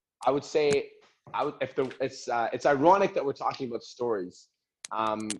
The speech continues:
because as much as your story, uh, as much as your story define-, like,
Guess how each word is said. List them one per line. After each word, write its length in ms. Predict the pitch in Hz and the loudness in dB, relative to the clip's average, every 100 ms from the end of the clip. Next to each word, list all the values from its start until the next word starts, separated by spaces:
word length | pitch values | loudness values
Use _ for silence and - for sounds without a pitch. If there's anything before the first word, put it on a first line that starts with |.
| - | -10
because 540 | 113 - 117 113 - - _ _ _ _ _ | -10 -4 -2 -2 -6 -12 _ _ _ _ _
as 220 | 113 123 123 | -4 -2 -2
much 400 | 127 139 139 - 120 | 0 0 -2 -6 -2
as 280 | 117 117 | -2 -2
your 140 | 120 117 | -4 -4
story, 800 | - - 127 127 123 120 117 117 _ _ _ _ - _ _ - | -6 -6 -4 0 0 0 -4 -8 _ _ _ _ -20 _ _ -4
uh, 280 | 107 101 95 - | 0 0 0 -2
as 140 | 120 | -2
much 300 | 127 127 139 | -2 0 -2
as 120 | 127 135 | -4 -4
your 80 | |
story 380 | 127 - 127 127 | -6 -4 -2 0
define-, 400 | 117 - 110 110 | -2 -6 -4 0
like, 160 | 120 | -2